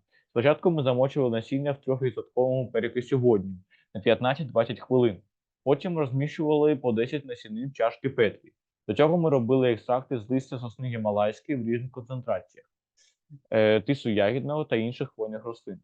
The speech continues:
Ми розтирали листя в ступці і змішували у зазначених вище концентраціях при температурі води вісімдесят-сто градусів. Робота по дослідженню дії екстрактів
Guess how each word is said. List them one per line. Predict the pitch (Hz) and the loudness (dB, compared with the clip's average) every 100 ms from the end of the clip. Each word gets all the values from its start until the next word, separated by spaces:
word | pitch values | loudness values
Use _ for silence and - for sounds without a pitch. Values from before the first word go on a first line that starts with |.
| _ _ _ _ _ - | _ _ _ _ _ -4
Ми | 139 | 0
розтирали | 170 170 156 151 139 | 0 4 2 4 2
листя | 120 135 - 151 | 2 2 -2 -6
в | |
ступці | _ - 135 - 160 | _ -6 -6 -6 -4
і | 120 | -4
змішували | 113 123 147 151 156 | -2 -4 -2 0 2
у | 139 | 2
зазначених | 113 104 117 135 135 117 | 0 -2 -6 -6 -10 -6
вище | 117 117 | -6 -6
концентраціях | 131 127 131 135 123 98 - - | -8 -8 -10 -6 -2 -2 -2 -18
при | - | -14
температурі | 107 113 110 110 107 117 | -10 -8 -4 -4 -2 -2
води | 101 104 98 139 | -2 -4 -4 -4
вісімдесят-сто | 143 135 104 101 110 123 - 104 | -4 -6 -8 -6 -6 -8 -8 -8
градусів. | 98 92 - _ _ _ _ _ _ - - 160 - | -6 -8 -10 _ _ _ _ _ _ -20 -20 -12 0
Робота | 117 175 190 | 2 4 2
по | 165 | 2
дослідженню | 139 165 156 147 127 | 2 2 -2 -2 -4
дії | 110 143 | 0 0
екстрактів | 120 - 127 127 127 | 0 -2 -4 -2 -6